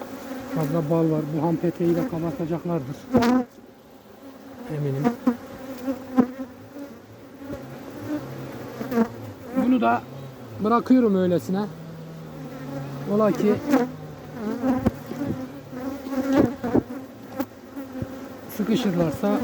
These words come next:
onu da dalak yaparlar, örerler. Zaten her kovana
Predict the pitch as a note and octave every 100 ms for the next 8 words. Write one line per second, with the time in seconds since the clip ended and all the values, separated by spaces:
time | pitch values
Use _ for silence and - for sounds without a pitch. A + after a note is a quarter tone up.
0 | C4 C4 B3+ C4+ G#3 F#3+ F3+ F#3+ - -
1 | - - C4 C4 - - - - - -
2 | - - - - - - - - - -
3 | F3+ F#3+ F#3 F#3+ E3+ E3 D#3+ F3+ F3+ C4
4 | B3+ A#3+ F3+ F3+ D#3+ D#3+ A3 C4+ C4 F#3
5 | F3+ F#3+ F#3+ F3 C4 C4+ C#4 C4 A3 G3+
6 | B3+ F#3 F3 E3+ F#3